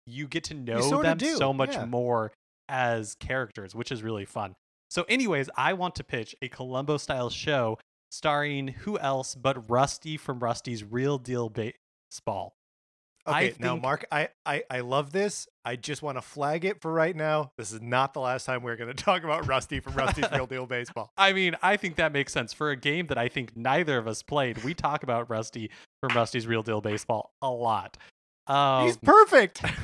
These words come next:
Speaker 1: <laughs> but yeah, when I was thinking of, like, what, like, world-weary kind of, uh,
Speaker 2: Yes.
Speaker 1: disheveled, like, character would I want to play a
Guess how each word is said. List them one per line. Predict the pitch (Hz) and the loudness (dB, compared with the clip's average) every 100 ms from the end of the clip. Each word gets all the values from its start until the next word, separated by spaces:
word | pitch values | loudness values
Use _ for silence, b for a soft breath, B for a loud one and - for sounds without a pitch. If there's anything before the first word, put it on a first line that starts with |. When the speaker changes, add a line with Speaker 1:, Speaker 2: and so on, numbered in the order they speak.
| - - | -8 -10
Speaker 1:
<laughs> | - - _ - | -12 -20 _ -4
but | 196 | 2
yeah, | 208 | 2
when | 131 165 | 2 2
I | 156 | 2
was | 202 226 | 0 -2
thinking | 202 185 165 | -8 -10 -10
of, | 139 | -8
like, | 120 117 | -8 -6
what, | 110 180 | -4 -2
like, | 185 156 | -2 -6
world-weary | 120 107 120 131 147 151 131 110 123 131 127 123 117 | -8 -4 0 2 2 0 -4 -6 -2 -2 0 -4 -6
kind | - 123 135 139 | -8 -8 -8 -6
of, | 131 123 - _ _ _ - | -4 -6 -8 _ _ _ -4
uh, | 117 113 104 | 0 0 -2
Speaker 2:
Yes. | 92 | -2
Speaker 1:
disheveled, | - - 135 120 127 117 | -4 -2 -2 -2 -4 -4
like, | 110 101 | -4 -4
character | - 135 127 123 - 127 | -8 -4 -2 -4 -6 -10
would | 110 110 - | -6 -8 -6
I | 120 127 135 | -8 -6 -6
want | 117 113 113 - | -6 -6 -6 -10
to | |
play | - - 113 110 - _ _ _ - | -16 -8 -4 -4 -8 _ _ _ -8
a | 120 110 104 | -6 -4 -6